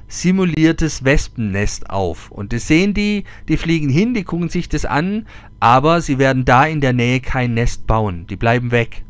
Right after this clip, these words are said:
Ja? Oder eben, wenn ihr halt irgendwo sitzt im Garten und, und öfters mal irgendwie was esst oder so,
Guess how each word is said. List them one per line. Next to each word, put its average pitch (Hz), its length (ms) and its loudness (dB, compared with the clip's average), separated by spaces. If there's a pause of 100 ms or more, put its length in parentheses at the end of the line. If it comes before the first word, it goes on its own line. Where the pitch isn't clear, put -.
(160)
Ja? 131 320 0
Oder 139 460 4
eben, 170 560 2
wenn 143 260 -2
ihr 139 260 0
halt 143 260 -2
irgendwo 139 480 2
sitzt 190 440 -2
im 185 200 0
Garten 208 520 0
und, 143 240 -6
und 135 180 -4
öfters 151 380 0
mal 139 180 4
irgendwie 135 380 0
was 107 180 0
esst - 420 0
oder 170 220 0
so, 170 380 2